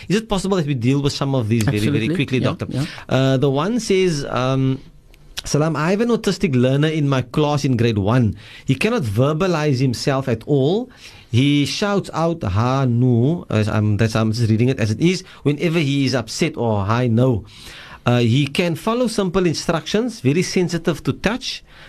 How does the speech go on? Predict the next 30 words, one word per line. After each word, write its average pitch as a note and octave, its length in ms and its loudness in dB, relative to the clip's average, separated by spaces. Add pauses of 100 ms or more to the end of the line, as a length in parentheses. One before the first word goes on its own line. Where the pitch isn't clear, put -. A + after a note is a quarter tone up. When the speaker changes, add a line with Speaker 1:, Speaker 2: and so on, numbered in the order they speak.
(100)
Speaker 1:
very D#3 240 2
disruptive D3+ 640 -2
in C3+ 140 -2
class, A#2+ 560 -2 (180)
throws G#3+ 400 0
crayons F3+ 480 0
around C3+ 520 0
and B2 220 0
scribbles D#3+ 680 -2
in B2+ 200 0
the A2+ 100 2
books F#2+ 300 -2
of A#2 120 -2
other A#2 240 0
learners. A2+ 560 2 (500)
Although C3 540 2
lately C#3+ 880 0
he A2+ 140 0
started C3+ 500 -2
to B2+ 60 0
draw A2 440 2
a G#2+ 60 0
shape. - 420 -2 (380)
uh, G#2 280 2
in A2 80 0
the G#2+ 80 2
form A#2 200 0
of G#2+ 100 2
a G#2+ 60 2
circle, B2 520 -2